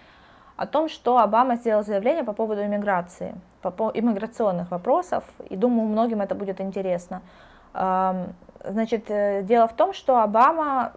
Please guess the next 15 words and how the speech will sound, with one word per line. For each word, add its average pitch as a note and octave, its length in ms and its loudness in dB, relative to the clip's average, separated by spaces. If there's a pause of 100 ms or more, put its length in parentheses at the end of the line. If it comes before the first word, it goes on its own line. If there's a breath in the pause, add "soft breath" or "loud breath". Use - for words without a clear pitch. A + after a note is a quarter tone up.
сделал G#3+ 340 2
заявление B3 640 2
и - 20 -6
сказал, B3 440 -2
что - 280 -6
он, A#3+ 220 0
значит, G#3+ 340 -8 (140)
вводит F#3 480 -4
закон, G3 340 4 (960 loud breath)
э, G3+ 240 -2
по G#3+ 80 2
которому D4+ 560 4
хочет, C4 460 2 (180)
э, G3+ 240 0
легализовать A3 1160 0